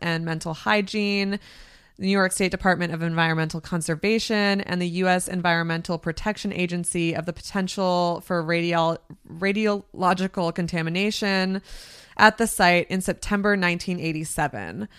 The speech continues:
A preliminary radiological survey was conducted in February nineteen eighty-eight, which confirmed the presence of radiological contamination, but concluded that the levels were below the regulatory limits at the time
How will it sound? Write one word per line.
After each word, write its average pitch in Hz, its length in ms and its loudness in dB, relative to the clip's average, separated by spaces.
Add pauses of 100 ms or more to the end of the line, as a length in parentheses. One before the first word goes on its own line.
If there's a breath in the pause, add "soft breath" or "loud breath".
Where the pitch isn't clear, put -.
(460 loud breath)
A 190 60 4
preliminary 233 920 4
radiological 190 920 2
survey 170 400 2
was 160 200 -2
conducted 233 920 2
in 180 180 -2
February 175 460 2
nineteen 160 340 -4
eighty-eight, 208 600 0
which 175 200 -6
confirmed 202 420 0
the 202 40 2
presence 175 500 -2
of 160 160 -4
radiological 165 920 0
contamination, 165 800 -2
but - 120 -6
concluded 170 500 -2
that 165 120 -6
the 165 100 -4
levels 165 440 0
were 170 80 0
below 156 580 0
the 156 140 0
regulatory 156 720 -2
limits 160 420 -2
at 156 160 -2
the - 80 -10
time 247 680 -2